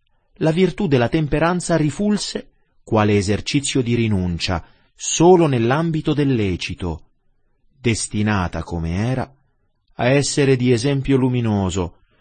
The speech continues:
non solo a tutti i semplici fedeli, ma anche a tutti gli anacoreti che dovevano venerarla nel Carmelo, in Nitria,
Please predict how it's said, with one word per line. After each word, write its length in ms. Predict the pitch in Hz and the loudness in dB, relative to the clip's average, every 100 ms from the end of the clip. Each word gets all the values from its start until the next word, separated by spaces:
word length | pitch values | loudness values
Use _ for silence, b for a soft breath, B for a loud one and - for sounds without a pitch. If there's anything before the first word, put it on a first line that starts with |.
| _ - | _ -2
non 200 | 180 185 | 0 0
solo 400 | - - 175 101 | 0 2 4 4
a 60 | 90 | 0
tutti 300 | 117 110 98 | -4 -4 -4
i 60 | |
semplici 580 | - 127 123 104 95 92 | -2 0 0 -4 -6 -8
fedeli, 640 | - 87 87 80 76 69 - _ _ _ _ _ _ | -6 -4 -2 -4 -6 -10 -14 _ _ _ _ _ _
ma 240 | - 82 175 | -8 -4 -2
anche 500 | 120 139 135 - - - _ _ _ | 0 -2 -6 -10 -14 -20 _ _ _
a 160 | - 101 | -6 -6
tutti 440 | - 131 131 131 | -2 -4 0 0
gli 160 | 117 104 | 0 0
anacoreti 720 | 98 95 - 90 117 139 143 | -2 -2 -4 -2 0 -2 -4
che 180 | 135 104 | -4 -4
dovevano 480 | 98 98 123 123 107 | -4 -2 -2 -2 -4
venerarla 600 | 101 95 98 120 131 123 | -2 -2 -2 -2 -2 -4
nel 200 | 123 120 | -4 -6
Carmelo, 800 | - 120 110 90 82 80 80 - _ _ _ _ _ | -6 -6 -4 -4 -4 -6 -8 -10 _ _ _ _ _
in 200 | 139 131 | 0 2
Nitria, 600 | 139 135 104 82 80 76 | 2 -2 -4 -6 -6 -6